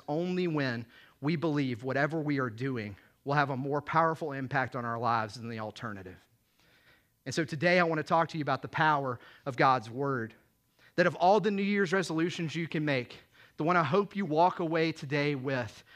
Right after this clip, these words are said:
is one saying, "I wanna read God's word and know his word more this year than I've ever known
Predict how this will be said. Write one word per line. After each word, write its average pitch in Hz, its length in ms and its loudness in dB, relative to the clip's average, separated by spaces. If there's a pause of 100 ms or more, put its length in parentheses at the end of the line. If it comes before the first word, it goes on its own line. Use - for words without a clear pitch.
(300)
is 143 220 -2
one 175 240 0
saying, 160 260 0
"I 151 160 2
wanna 190 300 -2
read 156 400 -2
God's 143 380 2
word 127 520 -4
and 139 160 -2
know 156 220 0
his 160 240 -2
word 139 260 -2
more 147 300 -4
this 147 260 -4
year 131 220 -4
than 123 100 -6
I've 120 220 0
ever 139 280 -4
known 127 300 -6